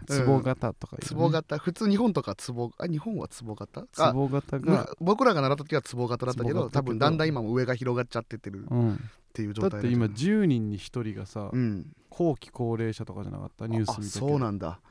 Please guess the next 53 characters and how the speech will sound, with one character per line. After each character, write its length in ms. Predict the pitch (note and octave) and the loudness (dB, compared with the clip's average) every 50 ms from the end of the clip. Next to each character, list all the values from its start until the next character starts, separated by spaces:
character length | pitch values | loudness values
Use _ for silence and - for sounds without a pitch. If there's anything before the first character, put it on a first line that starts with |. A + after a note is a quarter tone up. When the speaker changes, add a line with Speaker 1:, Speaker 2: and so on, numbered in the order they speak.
| - - - - | -20 -20 -18 -8
Speaker 2:
結 180 | - A3 - - | -6 -4 -4 -4
構 140 | - B2+ A#2 | -4 -2 0
六 240 | A#2+ D3 D#3 G3+ | 0 2 2 2
十 120 | F#3 G3 G3+ | 2 2 4
五 140 | F3 G3 G3 | 4 4 4
以 40 | |
上 120 | D#3+ D3 A#2 | 4 4 2
と 80 | A2 | 2
か 60 | A2 G#2+ | -2 -4
じ 40 | |
ゃ 20 | G#2 | -4
な 80 | G#2 | -4
く 40 | - | -6
て、 60 | - | -6
な 60 | G2+ G2+ | -8 -8
ん 60 | F#2+ | -6
か 80 | G#2+ | -6
も 200 | G#2+ G#2+ - - - - | -6 -6 -6 -8 -6 -4
う 60 | A#2 | -2
あ 40 | B2 | 0
れ 60 | C3 | 0
じ 60 | C3 | 0
ゃ 40 | C3 | 0
な 60 | C3+ | 0
い？ 20 | |
Speaker 1:
は 100 | - C3 A#2+ | 0 2 2
い 80 | G#2 | 0
は 200 | G#2 G#2+ G#2 F#2+ | 0 -2 -4 -6
い。 20 | E2+ - | -6 -6
Speaker 2:
八 280 | - C#3 - G3+ G3+ | -6 -4 -2 -2 -2
十 200 | F3 G3+ G3+ G3+ | 0 2 2 2
以 40 | F#3+ | 2
上 140 | D#3 C3+ A2 | 2 0 0
と 100 | - G2 | -2 -4
か 60 | G#2 | -6
じ 80 | F#2 G2 | -6 -6
ゃ 20 | |
な 60 | - - | -8 -10
い？ 80 | - - | -6 -6
Speaker 1:
あ、 60 | - - | -4 -4
そ 300 | - A2 - B2+ C3 F3+ | -2 -2 0 2 4 6
う 20 | |
な 120 | G#3+ G3 C3 | 6 6 4
の？ 280 | G#2+ D2+ F#2+ D3 G3 - _ - | 2 0 -2 -4 -6 -8 _ -2
Speaker 2:
う 40 | A#2 | 0
ん。 280 | A#2 A2+ G#2+ G#2 F#2+ - - | 2 2 2 0 -2 -6 -10
Speaker 1:
困 240 | - - - - E3 | -14 -14 -10 -10 -10
っ 40 | - - _ | -10 -8 _
た 100 | - A2 | -6 -4
ね。 180 | E2+ D#2+ D2 - - | -4 -6 -8 -8 -8
あ、 80 | - A2 | -10 -8
本 160 | G#2 - A#2+ | -8 -8 -8
当 60 | A2+ | -6